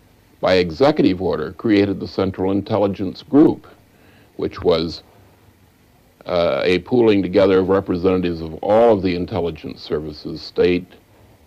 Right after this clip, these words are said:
uh, Army, Navy, Air, uh,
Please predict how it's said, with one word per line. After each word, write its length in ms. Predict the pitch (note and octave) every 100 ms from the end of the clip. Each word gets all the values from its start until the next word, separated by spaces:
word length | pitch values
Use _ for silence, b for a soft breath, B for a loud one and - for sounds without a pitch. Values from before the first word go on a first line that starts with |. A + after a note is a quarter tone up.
| _ _ _ _ -
uh, 380 | D#2+ E2 F2 E2+
Army, 320 | E2 F2+ F2 E2+
Navy, 640 | E2+ F2 F2 E2 E2 -
Air, 640 | E2+ E2+ E2+ E2 E2 F#2+ - _ b b b b - -
uh, 400 | D2+ E2+ E2